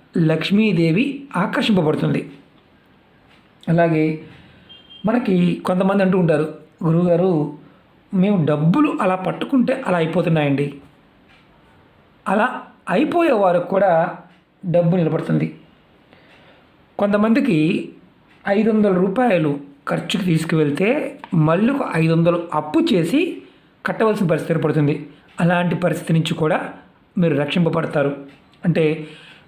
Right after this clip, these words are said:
మీకు అలాంటి మానసిక స్థితి నుంచి బయటపడడానికి మార్గం తెలుస్తుంది.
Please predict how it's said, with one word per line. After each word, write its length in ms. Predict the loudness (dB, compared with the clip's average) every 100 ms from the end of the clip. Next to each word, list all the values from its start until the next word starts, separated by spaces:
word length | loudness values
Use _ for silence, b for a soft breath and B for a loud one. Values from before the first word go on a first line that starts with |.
| -2
మీకు 280 | 0 0 0
అలాంటి 420 | 0 0 0 2
మానసిక 540 | 2 2 0 -2 -4 -4
స్థితి 260 | -2 0
నుంచి 560 | 2 2 2 0 -2 -2 0
బయటపడడానికి 640 | 2 2 2 2 2 2
మార్గం 280 | 0 0 -2
తెలుస్తుంది. 560 | -2 -4 -4 -4 -8